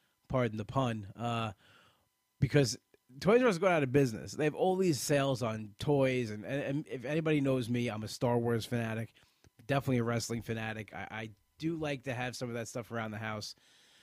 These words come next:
So I was just walking around the whole store, and I didn't get tired or anything. I felt good that way.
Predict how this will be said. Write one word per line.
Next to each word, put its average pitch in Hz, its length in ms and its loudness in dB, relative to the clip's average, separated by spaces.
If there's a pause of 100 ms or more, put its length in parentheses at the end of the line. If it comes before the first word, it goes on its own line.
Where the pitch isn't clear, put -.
(200)
So 123 300 0
I 127 160 2
was 139 180 2
just 120 140 -4
walking 131 360 0
around 120 180 -2
the 117 60 -4
whole 120 180 -4
store, 123 500 0
and 117 560 -6 (320)
I 131 140 -6
didn't 135 540 -2
get 123 160 -8
tired 131 480 0
or 127 120 0
anything. 127 320 -2
I 123 120 0
felt 123 240 2
good 139 240 2
that 127 220 0
way. 127 360 0